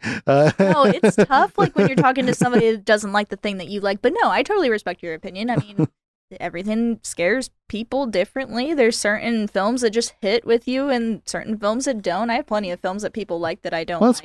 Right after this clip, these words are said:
Speaker 1: why I like
Speaker 2: So
Speaker 1: having, that's why I like having guests on the show with a different perspective.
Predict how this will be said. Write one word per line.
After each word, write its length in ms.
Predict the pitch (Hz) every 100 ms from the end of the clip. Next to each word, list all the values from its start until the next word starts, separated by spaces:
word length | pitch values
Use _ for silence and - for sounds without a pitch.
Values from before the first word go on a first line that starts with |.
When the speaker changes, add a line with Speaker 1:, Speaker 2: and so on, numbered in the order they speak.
| 226
Speaker 1:
why 40 |
I 20 | 202
like 220 | 185 160
Speaker 2:
So 60 |
Speaker 1:
having, 760 | 147 147 127 127 - 165 156 - -
that's 80 | 185
why 120 | 190
I 40 |
like 140 | 196 185
having 160 | 185
guests 240 | 151 160 185
on 80 |
the 80 | 147
show 340 | - 151 175 117
with 240 | 107 -
a 240 | - 117
different 360 | 107 131 127 127
perspective. 640 | 104 - 131 - 110 98